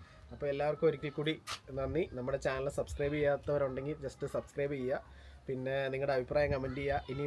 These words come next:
ഇതുപോലെയുള്ള ഈ ഡ്രൈവിങ്ങിന്റെ കാര്യങ്ങളൊക്കെ എന്തെങ്കിലുമൊക്കെ കൂടുതൽ അറിയാവുന്നവരുണ്ടെങ്കിൽ കമന്റ് ചെയ്യുക. ആ, അടുത്ത മോട്ടോർ വേയിലായിരുന്നെങ്കിൽ ആറ് പോയിന്റും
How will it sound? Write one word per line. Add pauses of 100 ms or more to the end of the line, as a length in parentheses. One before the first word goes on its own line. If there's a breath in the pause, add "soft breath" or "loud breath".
ഇതുപോലെയുള്ള (100)
ഈ (380)
ഡ്രൈവിങ്ങിന്റെ
കാര്യങ്ങളൊക്കെ
എന്തെങ്കിലുമൊക്കെ
കൂടുതൽ
അറിയാവുന്നവരുണ്ടെങ്കിൽ
കമന്റ്
ചെയ്യുക. (480 soft breath)
ആ, (360)
അടുത്ത
മോട്ടോർ
വേയിലായിരുന്നെങ്കിൽ
ആറ്
പോയിന്റും